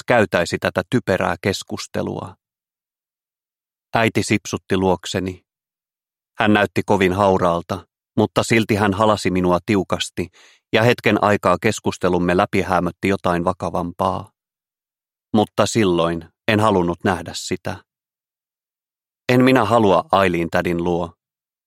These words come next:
sanoin ainoastaan. Yritin näyttää niin surulliselta kuin suinkin osasin. Se oli viimeinen mahdollisuuteni päästä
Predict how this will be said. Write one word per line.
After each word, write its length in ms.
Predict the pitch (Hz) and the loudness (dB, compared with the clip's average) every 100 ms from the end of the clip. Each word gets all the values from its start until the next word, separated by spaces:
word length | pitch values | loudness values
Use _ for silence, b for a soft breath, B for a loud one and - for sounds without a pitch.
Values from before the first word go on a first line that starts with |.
| - | -10
sanoin 360 | - 95 87 85 | -2 0 2 0
ainoastaan. 880 | 90 90 85 87 - - 92 90 92 _ _ _ _ _ _ _ _ _ - | 0 0 0 -4 -6 -6 -4 -4 -8 _ _ _ _ _ _ _ _ _ 2
Yritin 440 | 104 107 104 101 | 4 4 2 2
näyttää 400 | 101 104 - 95 | 2 0 0 0
niin 280 | 92 104 107 | 2 2 2
surulliselta 760 | 98 110 95 85 85 87 82 90 | 0 -2 0 -2 -2 -4 -4 -6
kuin 180 | - 104 | -2 -2
suinkin 540 | - 110 85 87 85 90 | 0 -2 -2 -6 -6 -6
osasin. 540 | - 92 - 92 - _ _ _ _ _ _ - | -6 -8 -8 -12 -14 _ _ _ _ _ _ -6
Se 240 | - 101 | 0 2
oli 220 | 98 98 | 4 4
viimeinen 480 | 98 104 98 92 90 | 4 4 4 2 2
mahdollisuuteni 880 | 92 101 95 87 87 95 87 87 87 - | 2 2 2 0 0 -4 -2 -2 -2 0
päästä 340 | 95 92 101 | -2 0 -4